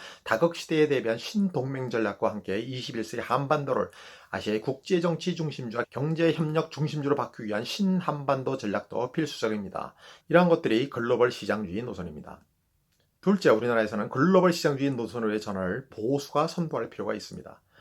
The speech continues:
독일에서는 좌파의 삼 인당의 슈레더 수상이 노동자들의 위기가 심화된 것을 깨닫고 이를 해결하기 위해서 글로벌 시장주의 노선으로의 전환을 선도했지만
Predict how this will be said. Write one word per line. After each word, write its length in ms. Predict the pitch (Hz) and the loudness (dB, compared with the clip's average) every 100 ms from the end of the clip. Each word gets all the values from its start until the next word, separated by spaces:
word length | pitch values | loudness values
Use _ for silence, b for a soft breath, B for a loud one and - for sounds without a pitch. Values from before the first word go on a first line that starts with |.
| b b | b b
독일에서는 420 | - 185 180 180 | 0 2 4 2
좌파의 460 | 170 131 131 143 143 | 2 2 4 4 2
삼 220 | 143 202 | 2 0
인당의 380 | 202 175 156 139 | 2 2 0 -4
슈레더 400 | - - 220 175 | -6 0 0 0
수상이 560 | 170 135 113 101 139 151 _ - | -4 -4 -2 -2 -4 -8 _ -14
노동자들의 520 | 90 87 92 92 90 98 | -10 -6 -4 -4 -6 -2
위기가 560 | 156 196 185 180 156 | 0 0 0 -2 -2
심화된 500 | 160 - 131 120 120 | -2 -2 2 2 2
것을 240 | 104 104 107 | -2 -4 -6
깨닫고 400 | 123 92 - 87 | -4 -4 -4 -6
이를 260 | 95 101 92 | -4 -6 -6
해결하기 360 | 117 117 110 | -4 -4 -4
위해서 400 | 110 95 98 127 B B | -6 -4 -4 -6 B B
글로벌 480 | - 123 143 165 180 | -4 4 6 6 4
시장주의 540 | - 151 156 139 131 | 2 0 0 0 -4
노선으로의 420 | 120 104 104 95 | -6 -4 -2 -2
전환을 300 | - 104 104 | -2 -4 -2
선도했지만 640 | 101 180 175 160 - - | -2 -2 2 2 2 -8